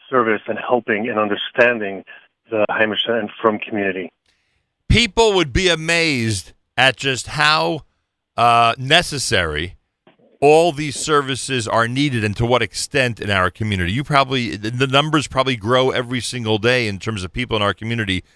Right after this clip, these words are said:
Speaker 2: who need all the variety of services that you provide.
Speaker 1: Definitely, definitely. And, and, and th-, that, that is really why we, uh, we, we are a sponsor here at Achiezer. Um, it's just that p-,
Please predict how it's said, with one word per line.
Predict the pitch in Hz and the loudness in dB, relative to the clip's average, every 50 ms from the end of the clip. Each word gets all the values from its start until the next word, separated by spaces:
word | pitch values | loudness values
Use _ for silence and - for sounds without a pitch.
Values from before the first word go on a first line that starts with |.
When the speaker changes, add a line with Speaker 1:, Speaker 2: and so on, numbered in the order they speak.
| _ _ _ | _ _ _
Speaker 2:
who | - 113 117 | -8 -6 -4
need | 120 131 135 127 | -2 -2 0 2
all | 123 123 | 0 0
the | 113 104 | 0 -2
variety | 87 101 110 104 104 117 120 120 120 110 | -2 0 0 2 4 2 2 2 0 -4
of | 104 95 - | -4 -6 -6
services | - 165 175 170 143 95 90 78 | -6 -6 -6 -6 -6 -8 -10 -12
that | 80 80 | -10 -10
you | 82 85 | -8 -8
provide. | 76 87 92 87 82 80 78 76 _ _ _ _ _ _ _ _ _ _ _ _ _ _ _ _ _ _ _ _ _ _ _ _ _ _ _ _ _ _ _ _ _ _ _ _ - | -4 -2 0 0 0 0 -2 -4 _ _ _ _ _ _ _ _ _ _ _ _ _ _ _ _ _ _ _ _ _ _ _ _ _ _ _ _ _ _ _ _ _ _ _ _ 2
Speaker 1:
Definitely, | 135 117 110 - 117 104 101 98 | 4 4 4 2 -2 -2 -2 -2
definitely. | 92 107 104 95 - 113 104 104 113 127 | 0 0 -2 -2 0 -2 -2 -2 -4 -6
And, | - 185 170 156 170 202 160 113 113 113 | -12 -12 -10 -8 -4 -4 -2 0 0 0
and, | 123 113 110 113 120 | 2 2 2 2 2
and | 131 117 113 117 110 | 2 2 0 -2 0
th-, | 107 160 160 151 | 0 -2 0 0
that, | 123 127 139 131 | 0 0 0 2
that | 120 127 127 | 2 2 2
is | 127 117 113 | 2 0 0
really | 123 131 120 117 | 2 2 2 2
why | 110 101 104 110 107 107 104 | 2 2 2 4 4 2 0
we, | 101 98 104 107 107 104 107 107 | -2 -4 -4 -4 -2 0 0 2
uh, | 104 104 104 101 101 101 - - - - - - - - - - _ _ | 2 2 2 0 0 -2 -6 -14 -20 -20 -20 -20 -20 -20 -20 -20 _ _
we, | 123 147 147 | -6 -4 -2
we | 113 113 113 | 2 2 4
are | 107 110 110 | 4 4 2
a | 104 | 0
sponsor | - - - 107 110 104 - 107 98 | 0 0 2 2 2 0 -2 -4 -4
here | 95 98 104 104 101 98 95 - - - - - _ - | -2 0 2 2 2 2 0 -4 -8 -20 -20 -20 _ -4
at | 113 107 | -2 0
Achiezer. | 104 101 - - 107 110 107 104 95 101 101 92 92 95 - - - - _ _ _ - | 0 0 -2 -2 -2 -2 -2 0 0 0 0 0 0 -2 -4 -6 -20 -20 _ _ _ -10
Um, | 101 107 107 101 101 101 98 101 110 - | -6 -2 0 2 2 2 0 0 -2 -4
it's | 185 185 190 - 170 117 - | -4 -4 -6 -4 -6 -2 2
just | - 123 117 - - - | 2 2 2 2 0 -2
that | 120 107 113 - - - - _ | 0 2 2 0 -2 -4 -20 _
p-, | - - | -18 -16